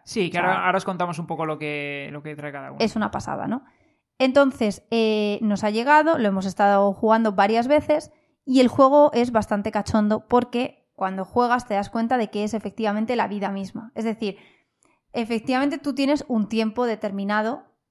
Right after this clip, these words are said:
Speaker 2: y esos son como tus, eh, tus trabajadores que vas a ir pu-, pudiendo colocar cada ronda, ¿no? Eh, tú puedes hacer cosas que te van a dar tiempo adicional, como decíamos, que son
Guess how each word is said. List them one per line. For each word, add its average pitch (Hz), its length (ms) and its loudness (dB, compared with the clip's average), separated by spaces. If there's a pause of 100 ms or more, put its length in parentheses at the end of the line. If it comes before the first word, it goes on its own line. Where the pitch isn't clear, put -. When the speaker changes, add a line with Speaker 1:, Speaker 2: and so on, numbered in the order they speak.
Speaker 2:
y 220 240 -4
esos 208 220 -6
son 233 300 -4
como 220 300 -4
tus, 190 800 -6
eh, 185 640 -8
tus 208 220 -10
trabajadores 208 640 2
que 226 100 -8
vas 196 180 -4
a 208 80 -2
ir 208 160 -4
pu-, 214 440 -8
pudiendo 214 400 -2
colocar 196 400 -4
cada 185 240 -6
ronda, 180 340 -8
¿no? 233 200 -10 (580)
Eh, 233 420 2
tú 233 120 0
puedes 240 240 0
hacer 220 240 -4
cosas 254 280 -4
que 220 80 -10
te 196 120 -6
van 202 160 -6
a 196 60 -2
dar 208 340 -2
tiempo 214 260 -2
adicional, 208 480 -2
como 214 240 -4
decíamos, 196 500 -4
que 202 100 -10
son 240 280 -2